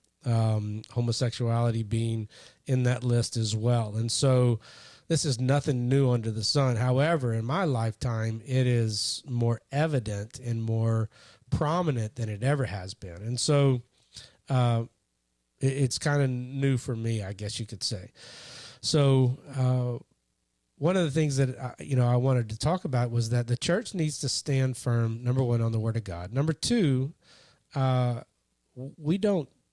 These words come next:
when we, when we judge sin, uh, we are judging the sin biblically. It's not our opinion. It's not our, um, our thought process. It is literally,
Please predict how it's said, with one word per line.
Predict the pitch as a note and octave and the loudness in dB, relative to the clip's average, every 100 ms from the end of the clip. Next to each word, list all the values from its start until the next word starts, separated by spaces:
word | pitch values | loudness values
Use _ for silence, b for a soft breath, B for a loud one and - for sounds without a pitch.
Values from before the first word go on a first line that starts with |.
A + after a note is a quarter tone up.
| _ _ _ _ _ _ | _ _ _ _ _ _
when | C3+ C#3+ | 0 2
we, | D3 D#3+ D3 F3 | 2 2 0 -4
when | B2+ C3+ | -2 0
we | C#3+ E3+ | 2 0
judge | A#2+ C#3 E3+ E3 | -2 0 0 -2
sin, | - - C#3+ A#2+ F#2+ - _ _ _ _ _ | -4 -2 -2 -4 -6 -16 _ _ _ _ _
uh, | B2+ B2 B2 | 0 0 2
we | C#3 | 2
are | D3 A2+ | 0 0
judging | G#2 C3 D3 D#3 C#3+ | -2 0 0 0 -2
the | C3 | -2
sin | A#2 C#3+ B2+ G#2 F#2+ | -2 0 0 -2 -2
biblically. | B2+ A#2+ - G2+ | 0 0 -4 -8
It's | G2 C3+ | -6 -2
not | C3+ | 0
our | F#3 F3 | 2 0
opinion. | B2 - C3 B2+ B2+ B2+ B2 B B B - | 0 -2 -2 -2 -2 -2 -4 B B B -6
It's | B2 - | -4 -2
not | B2+ C3 D#3 - | 0 0 0 -2
our, | C3+ C3+ C3+ C3 C3 B2+ B2 - | -2 0 2 4 4 2 -2 -4
um, | A#2+ A#2 A2+ A2 G#2+ G#2+ - | -2 0 -2 -4 -6 -12 -10
our | A2 G#2 A#2+ - | -8 -8 -10 -4
thought | D3 C#3+ | -4 -4
process. | - C3 B2 C#3 B2+ A#2+ | -4 -2 -2 -2 -4 -2
It | C#3 C#3 | -2 0
is | B2+ A2+ | -2 -2
literally, | B2 D3+ D#3 D3 C3 | -2 0 0 0 -4